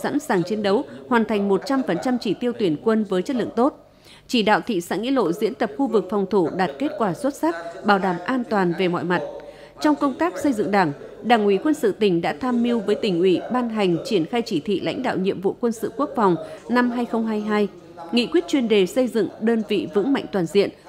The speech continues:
mẫu mực tiêu biểu, triển khai thực hiện có hiệu quả đợt sinh hoạt chính trị, tự soi, tự sửa, theo tinh thần kết luận số hai mươi mốt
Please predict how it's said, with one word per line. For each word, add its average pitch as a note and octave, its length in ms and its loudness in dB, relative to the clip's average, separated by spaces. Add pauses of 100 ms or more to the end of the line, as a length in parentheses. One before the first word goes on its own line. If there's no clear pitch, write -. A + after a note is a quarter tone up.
(120)
mẫu A#3 260 4
mực A#3 280 2
tiêu B3+ 140 0
biểu, F#3+ 260 4 (340)
triển A3+ 180 2
khai D4+ 220 -2
thực G3 120 -4
hiện G3+ 220 0
có G3+ 140 -2
hiệu C4+ 240 0
quả G3 160 2
đợt F3+ 160 0 (120)
sinh B3+ 120 -2
hoạt G#3 200 -4
chính D#3+ 160 -6
trị, G#3 280 -4 (260)
tự B3+ 180 0
soi, C#4+ 380 2 (100)
tự G#3+ 120 2
sửa, F#3+ 320 2 (280)
theo C#4+ 100 4
tinh C#4 180 2
thần F#3+ 220 0
kết D#4 240 -4
luận A3 240 0
số F3+ 220 -2
hai A#3 180 -4
mươi A3+ 160 0
mốt C#4+ 220 2